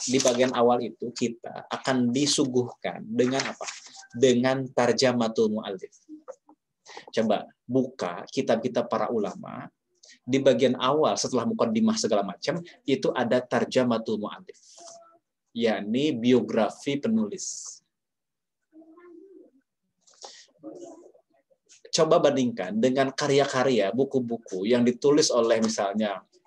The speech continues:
eh, dari Barat, ya, atau yang ditulis oleh para filosof-filosof, eh, dari Yunani, dari mana? Coba ada tidak, ya, tarjamatul muallif?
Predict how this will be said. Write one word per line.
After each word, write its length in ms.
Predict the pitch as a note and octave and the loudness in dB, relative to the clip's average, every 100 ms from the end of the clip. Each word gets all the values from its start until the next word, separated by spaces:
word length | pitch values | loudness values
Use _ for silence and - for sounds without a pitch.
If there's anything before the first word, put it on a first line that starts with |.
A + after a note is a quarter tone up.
| - _ _ - | -20 _ _ -12
eh, 640 | G2 G2 F#2+ G2 F#2+ F#2+ G2 F#2+ - - | -6 -4 -2 0 0 0 -2 -8 -16 -16
dari 240 | G#2+ G#2 G2+ | -4 -2 2
Barat, 480 | G#2+ G#2+ A2 A2 - - | 4 4 4 2 -2 -16
ya, 240 | - G#2 C#3+ - _ _ _ _ | -10 -10 -10 -16 _ _ _ _
atau 560 | G#2+ - A2+ G#2+ G#2 G2+ | -8 0 2 4 4 2
yang 160 | A2+ | 2
ditulis 240 | A#2 A#2+ A#2+ | 2 2 2
oleh 240 | A2+ A2 | 2 2
para 480 | G#2+ G#2 G#2 G#2 G2+ - | 0 0 0 -2 -4 -4
filosof-filosof, 960 | B2 A#2+ A2+ A#2 - A2+ A2 - G#2+ - _ _ _ _ _ _ _ _ _ _ - - - - | 0 2 2 -2 -2 -2 -2 -2 -6 -8 _ _ _ _ _ _ _ _ _ _ -20 -12 -12 -8
eh, 640 | G#2 G2+ G2+ G2 G2 G2 | -6 -4 -2 -2 -2 -4
dari 320 | G2+ G2+ G2+ | -4 -4 -4
Yunani, 320 | G#2+ A2+ A#2 A#2+ | -2 0 2 2
dari 240 | G#2+ G#2 | 0 -2
mana? 320 | G#2 G#2 A#2 - - _ _ _ _ _ _ - - | -4 -6 -8 -12 -16 _ _ _ _ _ _ -14 -4
Coba 240 | C#3 B2+ | 0 2
ada 240 | C3 F3 F3 | 2 2 2
tidak, 320 | C#3 G#2+ - _ _ _ - _ _ _ | 0 -4 -8 _ _ _ -20 _ _ _
ya, 240 | - G2+ A2 | -14 -12 -6
tarjamatul 720 | - C3 A2+ C#3 B2+ B2 B2 | 0 0 4 4 4 0 0
muallif? 480 | A2+ - A#2+ C3+ C#3+ | -2 -2 0 0 0